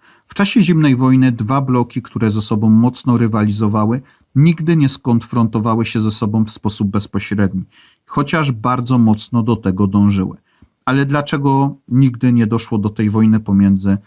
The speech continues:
Z S R R a Stanami Zjednoczonymi i ich sojusznikami? Z jednego bardzo prostego powodu. Obie strony posiadały siły jądrowe. I to siły bardzo duże,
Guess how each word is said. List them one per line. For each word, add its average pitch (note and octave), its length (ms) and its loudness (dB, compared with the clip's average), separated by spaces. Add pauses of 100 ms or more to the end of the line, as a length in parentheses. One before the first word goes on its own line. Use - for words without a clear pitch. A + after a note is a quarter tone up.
(200)
Z B2+ 280 -4
S C3 140 -2
R B2+ 140 0
R C3 260 -2 (340)
a A#2 300 0 (300)
Stanami B2 480 0
Zjednoczonymi A#2 1200 0
i A#2 120 0
ich A2 120 -8
sojusznikami? A2+ 840 -2 (400)
Z G#2+ 140 -2
jednego C#3+ 480 0
bardzo A#2 400 -2
prostego A2 500 -4
powodu. F#2+ 480 -4 (420)
Obie D#3 220 0
strony C#3+ 380 0
posiadały G#2+ 600 -2
siły A#2 400 -2
jądrowe. G2+ 520 0 (440)
I D#3+ 80 -2
to E3 160 -2
siły C3 380 0
bardzo A2 460 -2
duże, G#2 380 -4